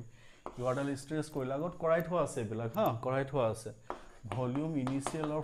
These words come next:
ফাইনেলটো সমানেই থাকিব। ইনিচিয়েল লেংথ, ইনিচিয়েল ভলিউম, ফাইনেল এৰিয়া, ফাইনেল লেংথ। আ, এৰিয়া বুলি কোৱাৰ লগে লগে এতিয়া এল ওৱান, এতিয়া এইটো আছে,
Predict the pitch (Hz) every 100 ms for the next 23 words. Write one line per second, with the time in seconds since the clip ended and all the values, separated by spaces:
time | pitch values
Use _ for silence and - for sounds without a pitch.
0 | - 123 127 139 135 139 127 120 120 139
1 | 151 139 143 131 127 - - - - -
2 | 135 151 - 165 160 151 151 151 143 127
3 | 131 151 147 139 143 135 135 139 - 131
4 | 131 139 143 147 143 - - - 131 135
5 | 139 135 135 127 120 123 135 131 131 127
6 | 127 - - - - - - - 135 135
7 | 135 135 147 151 156 156 156 147 143 143
8 | 139 120 127 127 139 135 135 - - 127
9 | 127 135 139 131 113 - - - - -
10 | - - - - - - - - - -
11 | 127 - 131 131 - 131 139 139 147 143
12 | 143 -